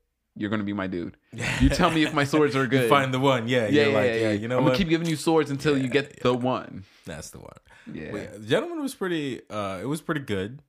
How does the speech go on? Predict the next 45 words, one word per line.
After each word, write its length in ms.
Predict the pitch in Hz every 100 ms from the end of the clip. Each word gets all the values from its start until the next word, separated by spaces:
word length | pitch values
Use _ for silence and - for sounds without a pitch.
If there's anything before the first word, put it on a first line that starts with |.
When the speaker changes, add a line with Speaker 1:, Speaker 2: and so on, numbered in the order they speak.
| _ _
Speaker 2:
Uh, 60 | 82
Speaker 1:
I 80 |
absolutely 480 | 104 120 117 120 104
wanna 180 | 101 92
catch 200 | 95 92
those. 100 | 101
Speaker 2:
starring, 220 | 92 147
Speaker 1:
Damn. 220 | - 87 85
So 80 |
Speaker 2:
uh, 20 | 120
Speaker 1:
we're 80 |
definitely 260 | 131 147 165
gonna 120 | 131
talk 200 | 113 110
about 260 | 107 95 95
those 260 | 95 95
next 200 | 95 92 - 117
week. 140 | 117
Speaker 2:
<laughs> 840 | - 107 120 113 107 - - - -
Yeah. 560 | 123 135 113 95 85 -
Um, 360 | 104 107 104 104
Matt, 180 | 117
Speaker 1:
But 60 | 131
Speaker 2:
starring 140 | 160 160
Speaker 1:
yeah, 40 |
Speaker 2:
Matthew 180 | 139 110
Speaker 1:
go 80 | 127
ahead. 200 | 156 139
You 60 | 131
Speaker 2:
McConaughey. 120 | 110
Speaker 1:
can 80 | 139
spit 200 | - 131
something 240 | 120 107
about 200 | 101 95
him. 140 | 101 123 _ -
Speaker 2:
Uh, 300 | 98 92 90
I 160 | 98 127
enjoyed 420 | 156 123 110 98
it. 300 | 101 104 _ _ -
Um, 580 | 80 76 71 64 57 - -
it 100 | 123
wasn't 500 | 135 139 143 127 98
his 260 | 110 101
best 340 | 98 101 101 -
work, 360 | 98 107 -